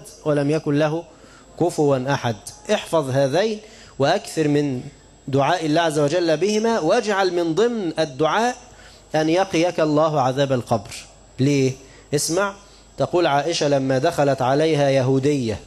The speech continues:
يهودية دخلت على مين؟ أمنا عائشة، قالت لها: "أعاذك الله من عذاب القبر". اليهودية اللي بتقول لمين؟ السيدة عائشة: "أعاذك الله من عذاب القبر".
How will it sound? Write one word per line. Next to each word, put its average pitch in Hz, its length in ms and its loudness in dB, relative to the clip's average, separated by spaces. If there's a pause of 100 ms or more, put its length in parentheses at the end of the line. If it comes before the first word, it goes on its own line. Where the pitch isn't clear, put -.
(560)
يهودية 147 500 2
دخلت 202 440 -2
على 151 200 2
مين؟ 170 300 0 (720)
أمنا 170 320 0
عائشة، 147 400 0
قالت 196 460 0
لها: 190 360 -2 (460)
"أعاذك 196 580 2
الله 185 360 0
من 170 140 0
عذاب 151 380 0
القبر". 127 420 -4 (280)
اليهودية 139 560 2
اللي 147 120 0
بتقول 160 260 0
لمين؟ 165 320 0 (560)
السيدة 151 360 0
عائشة: 143 460 0
"أعاذك 170 600 0
الله 170 500 0 (200)
من 156 180 0
عذاب 151 340 2
القبر". 135 400 -4